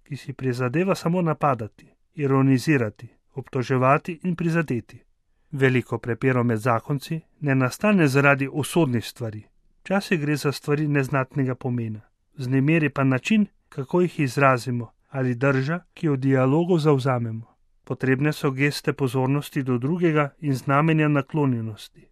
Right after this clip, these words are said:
Ljubezen premaguje najhujše prepreke. Ko koga ljubimo ali ko čutimo, da nas on ljubi, nam uspe bolje razumeti, kaj želi drugi izraziti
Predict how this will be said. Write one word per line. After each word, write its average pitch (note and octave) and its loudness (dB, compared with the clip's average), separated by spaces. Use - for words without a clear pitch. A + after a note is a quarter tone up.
Ljubezen A#2+ 0
premaguje C#3 0
najhujše C#3+ -2
prepreke. C#3 -6
Ko C3+ -6
koga C3 -2
ljubimo D#3 0
ali C3 -4
ko B2 -8
čutimo, D3+ -2
da C3+ -4
nas B2+ -4
on B2+ 2
ljubi, E3+ 0
nam C#3 0
uspe G3 0
bolje G3 4
razumeti, D#3+ 0
kaj F3 -2
želi G3 0
drugi D#3+ 0
izraziti B2+ -2